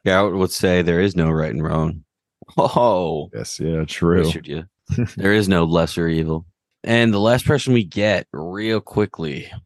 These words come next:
Speaker 1: we get Apple Got, uh, Apple Gat getting got. Hell yeah.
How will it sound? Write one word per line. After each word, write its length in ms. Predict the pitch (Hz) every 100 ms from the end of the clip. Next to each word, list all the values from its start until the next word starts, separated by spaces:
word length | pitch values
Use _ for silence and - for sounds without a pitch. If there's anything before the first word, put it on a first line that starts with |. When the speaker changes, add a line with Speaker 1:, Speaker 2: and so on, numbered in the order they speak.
| _
Speaker 1:
we 120 | - 87
get 280 | 95 95 -
Apple 480 | 101 107 - 110 87 _
Got, 440 | - 92 95 90 -
uh, 260 | - 87 82 -
Apple 460 | 95 110 123 120 -
Gat 360 | - 87 90 90 85
getting 480 | 80 87 87 87 80
got. 380 | 80 85 82 80 _ _ _ _
Hell 280 | - 92 87
yeah. 320 | 82 - -